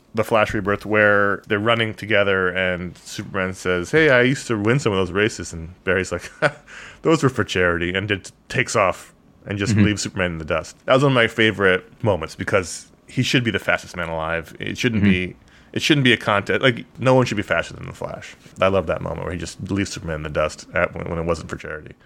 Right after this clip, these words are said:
Speaker 1: I mean, I've read a lot of Flash books, and that sticks out in my mind.
Speaker 2: Nice. I like that.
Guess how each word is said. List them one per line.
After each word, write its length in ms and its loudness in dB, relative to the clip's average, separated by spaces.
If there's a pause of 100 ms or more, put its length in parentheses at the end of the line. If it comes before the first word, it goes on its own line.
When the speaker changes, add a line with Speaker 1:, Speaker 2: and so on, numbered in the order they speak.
(220)
Speaker 1:
I 80 0
mean, 160 0
I've 100 2
read 100 4
a 40 4
lot 160 4
of 60 0
Flash 220 0
books, 240 -6
and 180 -6
that 200 2
sticks 240 -4
out 60 0
in 60 -6
my 80 -4
mind. 260 -6 (320)
Speaker 2:
Nice. 300 2
I 60 -6
like 200 -2
that. 200 -2